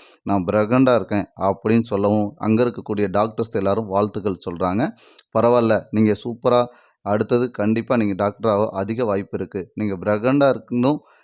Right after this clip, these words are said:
இதை காரணம் காட்டாம படிக்கணும், முன்னேறணும் அப்படின்னு வந்திருக்கீங்க பாத்தீங்களா? இதே உங்களுக்கு நல்லது தான்" அப்படின்னு சொல்லி முடிக்கிறாங்க. இங்க பாத்தீங்கன்னா, செல்லப்பாண்டி வந்து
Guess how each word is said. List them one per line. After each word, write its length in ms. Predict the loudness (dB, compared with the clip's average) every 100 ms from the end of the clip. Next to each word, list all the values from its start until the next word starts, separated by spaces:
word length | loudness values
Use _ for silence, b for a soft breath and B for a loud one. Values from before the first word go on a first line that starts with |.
| b
இதை 180 | -2 0
காரணம் 380 | 2 2 2 2
காட்டாம 480 | 0 0 0 0 -2 -2
படிக்கணும், 540 | 0 0 2 4 2 -2 0
முன்னேறணும் 600 | 4 4 4 4 2 0 -2
அப்படின்னு 420 | -4 0 0 2
வந்திருக்கீங்க 480 | 2 -2 -2 -4 -4
பாத்தீங்களா? 540 | -4 -6 -2 0 0 -2
இதே 240 | -8 -2 -2
உங்களுக்கு 280 | -2 -4
நல்லது 300 | -4 -2 0
தான்" 200 | 0 -4 -4
அப்படின்னு 380 | -8 -4 -4 -4
சொல்லி 320 | -8 -8 -8
முடிக்கிறாங்க. 520 | -8 -10 -8 -4 -4 -4 b b b 0
இங்க 220 | 2 2
பாத்தீங்கன்னா, 360 | -2 -2 -2 -2
செல்லப்பாண்டி 600 | -4 -6 -4 -2 -2 -2
வந்து 260 | -4 -2